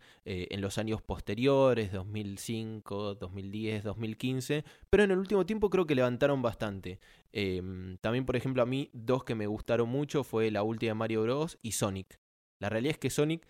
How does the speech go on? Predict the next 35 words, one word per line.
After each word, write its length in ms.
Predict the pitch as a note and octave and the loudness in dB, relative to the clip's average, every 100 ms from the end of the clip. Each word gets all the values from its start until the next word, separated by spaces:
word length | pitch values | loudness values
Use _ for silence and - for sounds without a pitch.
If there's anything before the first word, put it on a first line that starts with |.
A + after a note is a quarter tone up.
| - | 0
Sonic, 340 | D#3 D#3+ D#3+ | 2 4 2
gracias 520 | A#2 B2 D#3+ - D3+ A#2+ | -2 4 4 4 0 0
a 60 | |
internet, 720 | A#2 A#2+ B2+ A#2 C3+ E3 - - _ _ | 0 0 0 2 4 2 0 -20 _ _
para 160 | A2 G#2+ | 0 2
mí 120 | A#2+ | 0
fue 160 | - A2+ | -2 -2
una 100 | A2 | 0
muy 160 | A#2 | 2
buena 200 | A2+ A2 | 4 2
adaptación, 600 | G2+ - G2+ - E2+ F2 - _ _ | 0 -2 -4 -4 -8 -10 -14 _ _
porque 280 | A2+ A2+ A#2+ | -2 -2 0
cambiaron 560 | A2 A2 A2+ A#2+ A#2+ A#2 | 0 2 4 4 4 2
lo 140 | G#2 | 0
que 140 | G#2+ A2 | 2 2
era 260 | G#2+ G2+ | 2 2
todo 160 | A#2 A2 | 2 2
el 160 | A2 | 2
pelo 380 | G#2 A2+ A2+ A2 | 0 0 2 2
de, 460 | G2 F#2 F#2 F2+ - | 0 -2 -4 -6 -10
del 220 | G2 G#2+ | -6 -4
personaje, 580 | G2+ G#2 - A2 A2 A#2+ | -2 -4 -2 0 0 -2
no 100 | G#2+ | -4
sé 120 | G#2+ | -6
si 120 | G#2 G#2 | -6 -6
te 60 | |
acordás, 540 | G2+ F#2+ G#2 A#2+ - - _ - | -4 -2 0 -2 -4 -16 _ -10
que 100 | G2 | -4
tuvieron 200 | G#2 G#2 | -4 -2
que 80 | |
volver 220 | F#2+ G#2+ A2 | -2 0 0
a 40 | |
hacer 180 | G#2 G#2+ | 0 -2
la 100 | G#2 | -2
película. 440 | G#2+ A#2 A#2 G2+ | -2 -2 -2 -2